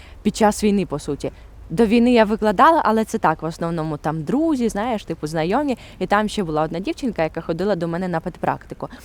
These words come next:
Ось. Тому об'єктивно мені складно сказати. А, ну, зараз у мене більше людей. Я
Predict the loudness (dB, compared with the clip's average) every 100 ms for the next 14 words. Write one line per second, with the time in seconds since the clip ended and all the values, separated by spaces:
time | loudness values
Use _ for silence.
0 | -20 -20 -10 -4 -4 -4 -10 -20 -4 0
1 | 4 4 2 0 -2 -2 -2 0 2 0
2 | -2 -4 -6 -6 -10 -10 -10 -12 -14 -18
3 | -18 -20 -20 -20 -6 0 2 4 2 2
4 | 2 4 6 4 2 0 0 0 -2 -4
5 | -6 -2 0